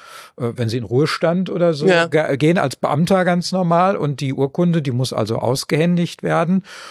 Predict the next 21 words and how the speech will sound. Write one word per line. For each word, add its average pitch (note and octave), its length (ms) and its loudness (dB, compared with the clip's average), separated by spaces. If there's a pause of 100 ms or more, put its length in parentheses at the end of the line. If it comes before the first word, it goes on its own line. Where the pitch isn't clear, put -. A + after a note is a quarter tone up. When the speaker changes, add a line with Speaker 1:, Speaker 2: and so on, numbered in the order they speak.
(100)
Speaker 1:
Und B2+ 180 -4
wenn C#3 120 2
man D3+ 160 2
es - 180 -2
dann, C3+ 400 -2
äh, B2 240 -6
zeremoniell A#2+ 720 2
feierlich C#3 440 -2
macht, D#3+ 260 -4
dann C#3 180 -2
werden C3+ 220 2
solche C#3 260 0
Urkunden D3 500 -2
dann C#3+ 120 -2
Speaker 2:
Sie C3+ 60 -4
Speaker 1:
auch - 40 0
Speaker 2:
sind F3 140 0
Speaker 1:
verlesen. C#3 480 0
Speaker 2:
einfach G#2 140 -4
zu D#3 180 -8
höflich. E3 560 -8